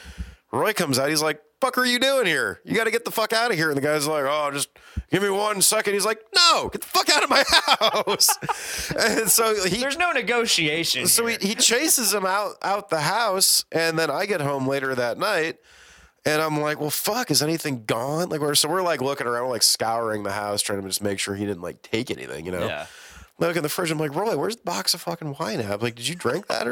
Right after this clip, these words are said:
Speaker 1: whatever?" And he's like, "No, I didn't fucking drink that shit." And I was like, "Well, it's gone." He was like, "That dude was rooting around in the fridge." I'm like, "Did you see him, like, take anything with him?" He was like,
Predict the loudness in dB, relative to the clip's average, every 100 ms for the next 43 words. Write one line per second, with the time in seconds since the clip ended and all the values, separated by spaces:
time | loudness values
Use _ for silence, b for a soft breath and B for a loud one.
0 | -2 0 0 0 0 -2 -2 -2 -2 -4
1 | -6 -6 -4 -4 -4 -2 -4 -2 -2 -2
2 | 0 -2 0 -2 -4 b b b b b
3 | -2 0 0 2 2 0 0 0 -2 -4
4 | -10 b b b b -2 2 2 2 0
5 | 2 0 0 -2 0 0 -2 0 0 2
6 | 0 -2 -2 -2 2 4 2 0 -2 0
7 | -2 0 0 0 0 0 0 0 -4